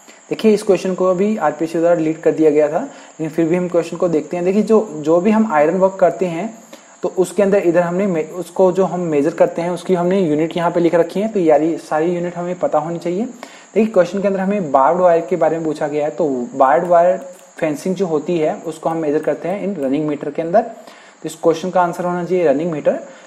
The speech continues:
लेकिन ये question delete कर दिया गया था। Next question देखते हैं। देखिए, इस question को भी आरपीएससी द्वारा delete कर दिया गया था। Next question देखते हैं। A contract is an agreement between, options देखे हैं, two parties valid in law,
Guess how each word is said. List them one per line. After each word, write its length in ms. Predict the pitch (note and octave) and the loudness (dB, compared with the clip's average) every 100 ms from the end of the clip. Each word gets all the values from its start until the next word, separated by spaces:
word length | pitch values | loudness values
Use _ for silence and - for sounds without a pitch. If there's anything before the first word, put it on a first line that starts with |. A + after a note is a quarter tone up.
| - | -14
लेकिन 440 | - E3+ F3 E3+ D#3 | -6 -4 -2 -2 -2
ये 80 | F3 | 0
question 340 | F3 D#3+ F#3 | 2 0 -2
delete 220 | D#3 D#3 | -2 -2
कर 120 | - | 2
दिया 200 | E3 E3+ | 4 4
गया 140 | E3 E3+ | 4 4
था। 400 | G3+ C4 - - - - D3+ | 2 -2 -4 -20 -20 -10 -8
Next 240 | C#3+ - | -8 -4
question 260 | E3+ D#3+ E3+ | -4 0 -2
देखते 240 | E3 G3 | 0 -2
हैं। 140 | B3 - - - - | -4 -6 -20 -16 0
देखिए, 220 | F#3 A#3 | 2 2
इस 140 | G3 | -2
question 320 | - G3 F#3+ G3+ | 2 2 2 2
को 160 | G3+ | 4
भी 220 | F#3+ A#3 | 4 2
आरपीएससी 420 | A#3 D#3+ E3+ F3+ F#3 | 2 0 0 0 2
द्वारा 180 | F#3+ | 4
delete 220 | F#3+ E3 E3+ | 4 2 2
कर 140 | F3+ | 2
दिया 200 | D#3 F3 | 4 4
गया 140 | E3 | 4
था। 280 | E3 G#3+ D#4 - - - | 2 -2 -6 -12 -14 -4
Next 240 | D3 - | -4 -2
question 240 | F3 E3 F3+ | -4 0 0
देखते 240 | F3 G3 | -2 -2
हैं। 200 | B3 - - - _ _ _ _ _ _ _ - - _ | -4 -6 -18 -20 _ _ _ _ _ _ _ -20 -20 _
A 60 | - | -2
contract 640 | - F3+ F3 G#3+ A#3 - | 2 2 2 0 0 0
is 80 | G3 F#3 | 0 2
an 140 | G#3 G#3+ | 0 2
agreement 560 | D#3 D#3 F#3 F#3+ G3 | 2 2 2 2 2
between, 300 | E3 D3 D#3+ | 0 0 -2
options 380 | C#3+ B2+ - F#3 | 0 -2 -2 -2
देखे 200 | G3 F#3 | 0 2
हैं, 120 | G3 | 0
two 140 | G#3 G3 | 0 2
parties 400 | E3+ D#3 F#3+ F3+ | 2 2 0 0
valid 340 | C3 C3 E3 | 0 2 0
in 20 | F3+ | 0
law, 100 | F#3 | 0